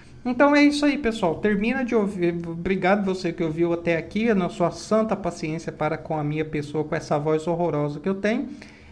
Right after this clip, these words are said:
Então eu vou deixar o link aqui, você vai lá acessar o artigo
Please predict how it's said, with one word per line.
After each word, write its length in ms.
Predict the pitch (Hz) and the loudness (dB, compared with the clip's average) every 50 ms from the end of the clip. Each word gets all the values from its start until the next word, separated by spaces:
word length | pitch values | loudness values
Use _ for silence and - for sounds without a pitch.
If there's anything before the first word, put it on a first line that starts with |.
| - - - | -16 -4 -2
Então 440 | 214 214 214 226 233 247 254 254 | -2 4 6 6 6 8 6 4
eu 80 | 240 226 | 4 4
vou 80 | 226 226 | 4 4
deixar 300 | 226 220 214 220 - 196 | 4 4 4 4 4 4
o 100 | 185 185 | 4 4
link 240 | 185 185 196 196 | 4 4 4 2
aqui, 280 | 214 214 214 - 247 277 | 2 0 0 -2 -4 -2
você 300 | 285 262 233 - 226 202 | -2 -4 -2 0 0 2
vai 180 | 196 208 202 196 | 4 4 6 6
lá 140 | 185 185 | 6 4
acessar 500 | 190 190 190 190 180 180 - - 185 175 | 4 2 0 -4 -4 -4 0 2 4 6
o 80 | 175 175 | 6 6
artigo 560 | 175 180 175 - - 233 269 285 247 277 226 | 4 4 2 0 -2 -2 -2 0 -2 -4 -4